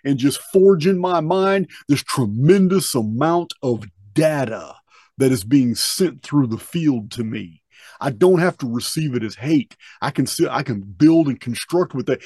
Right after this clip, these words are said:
And then I can show a blueprint to the simulacrum of, "Look, man, all this energy right here that's focused on me, this is where I need it to go. Um,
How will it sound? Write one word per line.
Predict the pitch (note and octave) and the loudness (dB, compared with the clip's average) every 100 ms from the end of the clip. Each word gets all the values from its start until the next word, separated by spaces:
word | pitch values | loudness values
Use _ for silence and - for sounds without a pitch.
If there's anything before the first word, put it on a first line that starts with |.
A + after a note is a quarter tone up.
| - - | -8 -2
And | C#3 | 2
then | E3+ | 2
I | D#3 | 0
can | C3+ A#2+ G2+ _ | -2 -4 -6 _
show | - - G3 E3+ | -6 2 6 6
a | G#2+ | 2
blueprint | F#2+ D#3+ F#3 - C#3+ - | 0 0 0 -2 -6 -4
to | B2+ | -8
the | A2 | -6
simulacrum | - A#2 C3 E3 C#3 B2+ A2+ - - | -6 -4 0 0 -2 -4 -6 -10 -8
of, | B2 | 0
"Look, | E3+ C3 | 2 2
man, | C3+ | 2
all | D3 F#3 | 2 4
this | G3 | 2
energy | G#3 G#3+ F#3+ | 0 -4 -4
right | G#3 G3+ | -2 0
here | G3+ | 0
that's | F#3 | -2
focused | - G3+ F#3+ G#3 | -2 -4 -4 -6
on | G3+ | -2
me, | F3+ | -2
this | A#2+ E3+ | -2 -4
is | G3 | -2
where | E3 | -2
I | |
need | C#3 C#3 | 0 -4
it | A2+ | -4
to | |
go. | A#2 C#3+ - - _ | -4 -2 -4 -10 _
Um, | B2 | -8